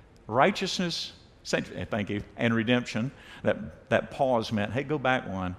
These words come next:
And, uh, great pickup there. Uh, so go ahead, one. Righteousness.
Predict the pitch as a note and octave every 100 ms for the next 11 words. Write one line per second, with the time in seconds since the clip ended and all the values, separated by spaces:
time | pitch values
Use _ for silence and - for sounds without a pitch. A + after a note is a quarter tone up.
0 | - - - F#2+ F#2+ F#2+ F2 - - -
1 | - C3 C3+ C3 G2+ G#2+ G#2+ G#2+ - -
2 | - A2 G#2+ D3 B2+ C3 B2 G2+ F#2+ G2
3 | - - - - - - - - - C3
4 | C#3 B2+ G#2 G2+ E2+ -